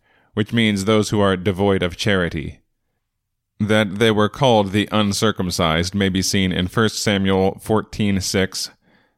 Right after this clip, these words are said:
seventeen twenty-six and thirty-six, thirty-one four, and Second Samuel one twenty, and in other places. Because they were such, they could not but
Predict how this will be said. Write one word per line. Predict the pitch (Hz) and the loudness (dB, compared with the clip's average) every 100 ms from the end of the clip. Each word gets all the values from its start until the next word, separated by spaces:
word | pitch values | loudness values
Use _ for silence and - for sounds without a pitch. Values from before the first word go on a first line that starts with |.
| - | -10
seventeen | - 120 120 95 117 107 104 | 0 0 0 0 2 2 0
twenty-six | - 104 101 107 - | 0 0 0 -2 -2
and | 95 - | -4 0
thirty-six, | 101 87 - 85 - - - _ _ _ _ _ _ | -2 -2 -2 -4 -4 -10 -16 _ _ _ _ _ _
thirty-one | 127 131 131 113 107 104 95 | 0 2 2 2 2 0 -2
four, | 113 90 78 92 - _ _ _ _ _ _ - | 0 0 0 -2 -6 _ _ _ _ _ _ -6
and | 101 98 92 | -2 0 0
Second | - 123 123 | 0 0 -2
Samuel | 104 110 104 101 98 98 - | 0 0 2 2 2 2 0
one | 98 98 95 95 - - | 0 2 2 0 -4 -4
twenty, | 107 87 50 50 - _ _ _ _ _ - | -2 -2 -4 -10 -14 _ _ _ _ _ -2
and | 123 117 | 0 2
in | 110 | 2
other | 95 85 73 | 2 0 -2
places. | 71 58 - - - - - _ _ _ _ _ _ _ | -4 -6 -8 -10 -14 -16 -20 _ _ _ _ _ _ _
Because | 110 117 160 160 | -2 0 2 2
they | 160 | 2
were | 151 117 | 2 2
such, | - 95 87 - - | 2 2 2 -4 -6
they | 104 110 | 0 0
could | - 117 107 | 2 0 2
not | 107 117 123 98 90 | 2 2 0 -2 -2
but | 104 104 87 | 2 2 0